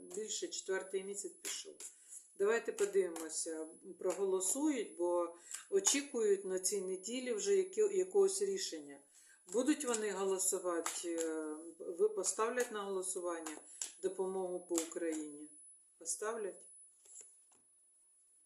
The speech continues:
Обороняються. Ні, ні. Стабільно будуть вигадувати якісь,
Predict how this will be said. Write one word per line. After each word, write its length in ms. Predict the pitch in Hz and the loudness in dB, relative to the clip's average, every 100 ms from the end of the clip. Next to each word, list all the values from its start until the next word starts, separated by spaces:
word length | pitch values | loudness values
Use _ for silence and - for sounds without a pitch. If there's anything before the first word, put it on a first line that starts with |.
| _ _ | _ _
Обороняються. 1040 | 202 196 220 226 226 196 151 151 151 - - - _ 202 | -8 -4 -2 -4 -6 -6 -6 -8 -10 -14 -14 -20 _ -20
Ні, 340 | 202 247 247 | -14 -14 -12
ні. 280 | 220 214 185 - - - - - - - - - - _ _ _ _ _ _ _ _ _ _ _ _ _ _ _ _ _ | -14 -14 -14 -16 -18 -16 -18 -20 -20 -8 -6 -6 -8 _ _ _ _ _ _ _ _ _ _ _ _ _ _ _ _ _
Стабільно 680 | - - 269 269 330 311 269 | -4 0 0 6 6 6 4
будуть 380 | 233 247 240 233 | 2 -2 -2 0
вигадувати 840 | 214 202 226 233 220 202 202 196 | 0 2 2 4 4 6 4 2
якісь, 640 | 180 - 202 196 - - | -4 -4 -4 2 2 0